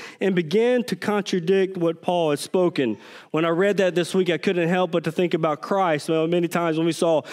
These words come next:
"And when Jesus saw the crowds, he had" what? "Compassion." And here in this text, it says, the Jews, in seeing these crowds, not like Jesus having compassion, they were filled with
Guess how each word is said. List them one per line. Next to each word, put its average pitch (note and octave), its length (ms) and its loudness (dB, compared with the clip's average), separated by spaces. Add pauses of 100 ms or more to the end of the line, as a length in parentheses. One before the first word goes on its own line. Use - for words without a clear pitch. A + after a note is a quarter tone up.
(140)
"And F3+ 120 0
when F3+ 120 2
Jesus E3+ 640 2
saw G3+ 380 0
the E3 100 0
crowds, F3+ 520 0
he G3+ 120 0
had" E3+ 180 0
what? D#3+ 400 0 (420)
"Compassion." E3 680 -2
And C#3+ 140 0
here G3+ 160 2
in F#3 100 2
this G3+ 160 0
text, E3 300 -2
it D#3 80 0
says, D#3+ 240 0 (200)
the E3 120 0
Jews, G3+ 520 2
in F3+ 140 2
seeing G#3+ 400 0
these F3+ 220 0
crowds, F#3 580 0
not A3 220 -2
like E3+ 260 -2
Jesus G#3 480 2
having E3 240 0
compassion, D#3+ 760 -2 (380)
they D#3+ 140 0
were D#3 120 2
filled D#3+ 360 2
with C3+ 580 0